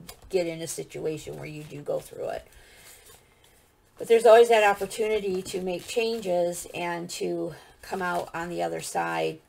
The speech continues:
stronger, more beautiful in your life, um, having a more beautiful life, whatever. The transition, the process of transformation,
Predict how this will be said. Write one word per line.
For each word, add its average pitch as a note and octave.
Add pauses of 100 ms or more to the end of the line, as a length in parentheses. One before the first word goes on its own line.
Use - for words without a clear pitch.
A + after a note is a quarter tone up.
(320)
stronger, E3+ (360)
more E3
beautiful E3 (240)
in D#3
your D#3 (260)
life, - (800)
um, C#3 (640)
having D#3+
a D2
more C#2+
beautiful D2+
life, -
whatever. C#3+ (460)
The C3
transition, D3+ (120)
the D3
process -
of -
transformation, D3